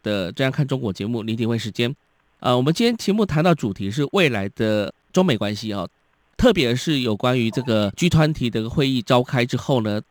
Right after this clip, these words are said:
到底，呃，接下来包含气候变迁的议题，包含很多人权的议题，到底中美关系怎么走下去了？那今天为你邀访到的是同样是金门大学的这个副教授卢正峰卢老师，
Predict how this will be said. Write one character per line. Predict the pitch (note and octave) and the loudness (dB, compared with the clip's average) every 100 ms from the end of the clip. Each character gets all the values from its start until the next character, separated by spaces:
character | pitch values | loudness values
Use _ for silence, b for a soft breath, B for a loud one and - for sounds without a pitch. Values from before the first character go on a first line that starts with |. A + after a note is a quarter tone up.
| _ - | _ 0
到 | F#3 | 2
底， | C#3+ A2 | 2 -2
呃， | - A2 G2+ - | 0 -2 -2 -4
接 | E3+ | -2
下 | E3+ F3 | 0 2
来 | A#2+ A2+ | 2 2
包 | D3+ D#3+ | 2 2
含 | C#3+ A#2 | 2 -2
气 | - D3+ | 0 0
候 | |
变 | C#3 C#3 | 0 -2
迁 | B2+ | -2
的 | B2 | -4
议 | F2+ | -4
题， | - G#2+ - _ _ | -4 -6 -10 _ _
包 | E3+ F#3 | 0 2
含 | D#3 | 2
很 | B2+ A#2 | 0 0
多 | D#3 | -2
人 | D#3+ F#3 | 2 2
权 | F#3 | 2
的 | C3+ | 0
议 | D3 | -2
题， | C3 G#2 - _ _ | -6 -8 -10 _ _
到 | G3+ F3+ | 0 2
底 | C#3 A#2 G2+ | 0 -4 -4
中 | C3 F3+ | -4 -2
美 | C3 | -2
关 | C3 | -2
系 | C3 | -4
怎 | C3+ G#2+ | -6 -6
么 | |
走 | A2 G#2 | -4 -6
下 | G#2 B2 | -2 -2
去 | A#2 B2 | -2 -4
了？ | G2 B B B | -4 B B B
那 | - | -4
今 | G3+ | 0
天 | B3 B3 | 2 2
为 | C4 | 2
你 | D#3+ | 2
邀 | F#3 | 2
访 | F3 C#3 | 2 2
到 | D#3+ | 2
的 | C#3+ B2 | 4 2
是 | - | -2
同 | C3+ | -2
样 | D#3 C#3+ | 0 0
是 | C3+ D3 C3 | -2 -2 -2
金 | B2 D3 | -2 -4
门 | C3+ | 2
大 | D#3+ B2+ | 2 2
学 | - G#2+ G2+ | -2 -6 -6
的 | - G#2+ G#2 | -4 -4 -4
这 | B2+ | -6
个 | A#2+ | -8
副 | - | -4
教 | C#3+ C3 | 0 0
授 | - C3 B B B | 2 -2 B B B
卢 | B2+ | 0
正 | D#3 G#3 | 2 2
峰 | E3+ E3+ E3+ | 4 0 0
卢 | C#3+ | 0
老 | B2+ G2+ | 0 0
师， | B2+ | -4